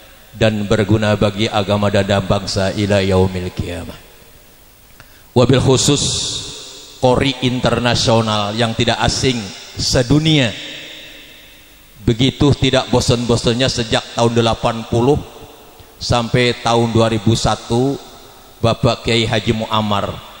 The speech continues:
yang tidak pernah bosan mendengar suaranya. Saya doakan pada hari ini, padahal umurnya sudah enam puluh delapan. Dengan saya, tua saya. Saya umurnya baru enam puluh,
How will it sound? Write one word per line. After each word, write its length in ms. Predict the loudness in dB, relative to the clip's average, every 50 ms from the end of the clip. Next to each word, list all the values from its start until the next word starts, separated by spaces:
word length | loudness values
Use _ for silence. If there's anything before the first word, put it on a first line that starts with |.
| -8 -2 0
yang 160 | 0 0 0
tidak 320 | 0 0 0 0 -2 -2 -2 -2
pernah 240 | 0 0 0 -2 0
bosan 480 | 2 2 2 2 2 0 0 0 -2
mendengar 400 | -2 -2 -2 -2 -2 0 0 0
suaranya. 480 | 0 0 0 0 0 0 -2 -4 -6 -10 -12 -14 -18 -20 -20 -20 -20 -20 -20 -20 -20 -20 -20 -20 -20 -20 -12
Saya 320 | -6 -2 0 2 2 2 2
doakan 400 | 2 2 2 2 2 0 0 2
pada 240 | 0 0 2 2 2
hari 240 | 2 2 0 0
ini, 160 | 0 0 0 0
padahal 400 | 0 0 2 2 2 0 2 2
umurnya 320 | 2 0 2 2 0 0
sudah 320 | 0 0 0 0 0 0
enam 240 | 0 -2 -4 -4 -2
puluh 240 | -2 0 0 0 0
delapan. 400 | 0 0 0 0 -2 -4 -4 -6 -8 -14 -18 -20 -20 -20 -20 -20 -20 -20 -20 -20 -20 -20 -20 -20 -20 -20 -20 -20 -18 -4
Dengan 320 | -4 -2 0 0 0 0 0
saya, 560 | 0 2 2 4 4 4 4 2 2 0 -2 -6 -10 -8 -4 -2
tua 160 | 0 0 0
saya. 400 | 0 0 -2 -2 -2 -4 -6 -8 -10 -14 -18 -20 -20 -20 -20 -20 -20 -20 -20 -20 -20 -20 -20 -20 -20 -20 -20 -20 -20 -20 -20 -20 -20 -20 -20 -20 -20 -20 -20 -20 -20 -20 -20 -20 -20 -20 -20 -20 -20 -14
Saya 480 | -8 -2 2 2 4 4 4 4 4
umurnya 320 | 2 2 0 0 0 2 2
baru 160 | 4 2 2
enam 240 | 2 0 -2 -2 -2
puluh, 320 | 0 0 0 0 0 -2